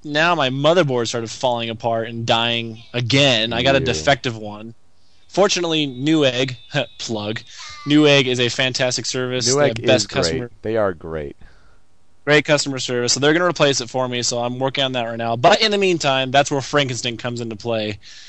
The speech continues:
Speaker 1: Uh, a couple of friends of mine and I got, came over, hung out one night, and we just took all my, like, leftover computer parts, just all these misfit parts that I don't really belong <laughs> anywhere,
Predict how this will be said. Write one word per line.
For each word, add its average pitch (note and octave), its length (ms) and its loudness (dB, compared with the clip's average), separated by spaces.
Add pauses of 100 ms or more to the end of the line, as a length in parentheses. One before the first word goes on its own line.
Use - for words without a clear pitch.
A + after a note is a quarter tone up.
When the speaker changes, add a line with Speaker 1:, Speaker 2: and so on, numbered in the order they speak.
(320)
Speaker 1:
Uh, A#2 260 6
a A#2 40 -2
couple C#3 180 2
of B2+ 80 0
friends C3 240 0
of C3 100 -4
mine B2 300 0
and A#2+ 100 -2
I A#2+ 160 0
got, A#2 220 -8
came C3 180 -2
over, A#2+ 320 -4 (180)
hung C#3+ 220 0
out C3 140 2
one C3 160 2
night, C3 260 4
and B2+ 160 -2
we C#3 80 0
just C#3+ 180 -2
took D3+ 200 -2
all A#2+ 200 4
my, B2 200 4
like, A2+ 180 2
leftover A#2 500 -2
computer A2+ 360 -6
parts, - 560 -4 (120)
just A#2+ 300 -6
all B2+ 160 6
these C3 180 4
misfit C3 580 0
parts B2+ 340 4
that B2 100 0
I A#2+ 60 0
don't B2+ 260 -2
really B2+ 240 -2
belong A2+ 420 -2
<laughs> C3 200 -2
anywhere, D#3+ 400 2